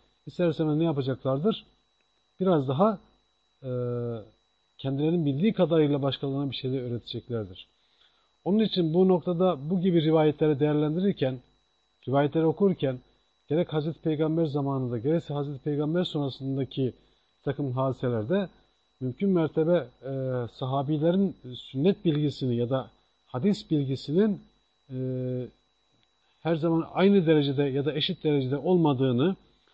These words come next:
dolayısıyla her bir sahabinin kendisindeki bilgi seviyesi, kendisindeki bilgi kadar başkalarına öğretebileceğini ve başkalarına öğrettikleri kadarıyla da, e, insanlara o derece,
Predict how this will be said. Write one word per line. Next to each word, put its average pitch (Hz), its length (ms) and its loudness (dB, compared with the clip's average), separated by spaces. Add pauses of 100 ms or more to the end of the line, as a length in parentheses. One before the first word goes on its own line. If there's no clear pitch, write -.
(220)
dolayısıyla 170 640 4 (560)
her 190 220 2
bir 180 100 2
sahabinin 156 580 2
kendisindeki 151 800 -2
bilgi 147 280 0
seviyesi, 165 640 2
kendisindeki 151 880 -2 (120)
bilgi 156 240 0
kadar 147 440 0 (460)
başkalarına 151 480 0
öğretebileceğini 139 920 0 (540)
ve 147 240 0
başkalarına 160 500 0
öğrettikleri 160 520 0
kadarıyla 170 500 2
da, 131 220 0 (500)
e, 123 40 -10 (560)
insanlara 151 680 -2 (240)
o 165 120 -4
derece, 151 460 2